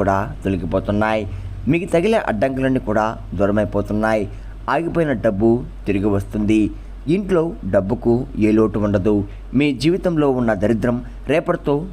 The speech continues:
తొలగిపోతుంది. అదృష్టం మీకు అనుకూలంగా మారుతుంది. కాబట్టి రేపటి రోజు ఇంత పెద్ద అవకాశాన్ని అస్సలు వదులుకోకండి. మేషరాశి వారు రేపటి రోజు బయట వారితో కొంచెం జాగ్రత్తగా ఉండండి. ఎవరితో గొడవలు పడకండి.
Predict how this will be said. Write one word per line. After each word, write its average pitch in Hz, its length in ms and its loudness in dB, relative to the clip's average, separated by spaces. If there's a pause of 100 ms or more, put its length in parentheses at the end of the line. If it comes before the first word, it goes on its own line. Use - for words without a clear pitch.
(120)
తొలగిపోతుంది. 104 680 0 (460)
అదృష్టం 156 500 0
మీకు 127 240 2 (300)
అనుకూలంగా 107 480 2
మారుతుంది. 104 560 0 (440)
కాబట్టి 123 420 0 (440)
రేపటి 165 300 0
రోజు 170 240 2 (260)
ఇంత 120 220 -2
పెద్ద 107 160 0
అవకాశాన్ని 127 640 2 (300)
అస్సలు 101 220 -2
వదులుకోకండి. 104 580 2 (460)
మేషరాశి 202 540 0
వారు 127 220 4 (280)
రేపటి 123 280 0
రోజు 131 280 0 (400)
బయట 139 200 0
వారితో 123 400 2 (160)
కొంచెం 107 320 0 (360)
జాగ్రత్తగా 104 440 0
ఉండండి. 101 340 2 (640)
ఎవరితో 156 360 0 (360)
గొడవలు 101 280 4
పడకండి. 104 540 0